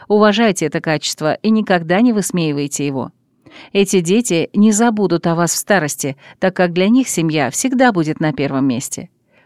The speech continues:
Упрямы не по годам. Часто повторяют собственные ошибки. Учите их не наступать на одни грабли дважды. Таким детям нужна строгая, почти военная дисциплина. При этом они должны чувствовать свою значимость.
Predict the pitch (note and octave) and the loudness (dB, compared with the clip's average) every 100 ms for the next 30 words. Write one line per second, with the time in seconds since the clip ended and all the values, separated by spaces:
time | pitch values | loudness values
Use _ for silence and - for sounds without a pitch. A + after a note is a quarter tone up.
0 | _ G3 F#3 G3+ C4 C#4+ C4 A#3+ A#3 F#3+ | _ -2 2 4 6 6 6 4 2 0
1 | F#3 D#3+ B2+ C3 _ _ - - - G#3 | 0 0 -4 -6 _ _ -20 -4 0 0
2 | - F#3 F3+ - F3+ F3 E3 - E3+ - | 0 -6 -6 -2 0 0 0 -2 -4 -6
3 | D#3+ F3 F#3 - F3+ _ C#3 - _ - | -4 -2 -2 0 -2 _ -16 -16 _ -20
4 | - D4+ - G#3 - D#3+ - E3+ E3+ - | -2 -2 2 0 2 -2 -2 -2 -2 -2
5 | E3 F3+ A#3 F#3 D#3+ D#3+ D#3+ D#3 F3+ G3+ | 0 2 0 0 -2 0 -2 -2 -2 0
6 | A3+ A3 B3+ G3+ - G#2+ _ _ _ _ | -2 0 0 0 -4 -12 _ _ _ _
7 | _ _ _ F#3 F3+ F#3 F3+ E3 A#3 A#3+ | _ _ _ 0 0 0 0 2 0 0
8 | F3+ E3+ F#3 G3+ G3+ - - A3+ F3 C#3+ | 0 2 2 2 0 -2 0 0 2 -2
9 | C#3 F3 - - A3+ A3 G#3 G3+ G#3+ G#3 | -2 -4 -4 -4 0 2 2 2 2 2
10 | G3+ G3 G3+ - G#3 F#3 C#3+ A#2+ A2 - | 0 -2 -2 -4 -2 0 0 -2 -6 -14
11 | - - C#4 D4 A3 F3+ F3+ D#3+ D#3 E3+ | -6 0 2 2 0 2 2 0 -2 -4
12 | E3 G3+ A#3 - D4+ - F3+ D#3+ D3 E3 | -4 -2 -2 -2 -2 -2 -2 -2 -2 -2
13 | F#3+ E3+ - - - | -2 -2 -6 -8 -10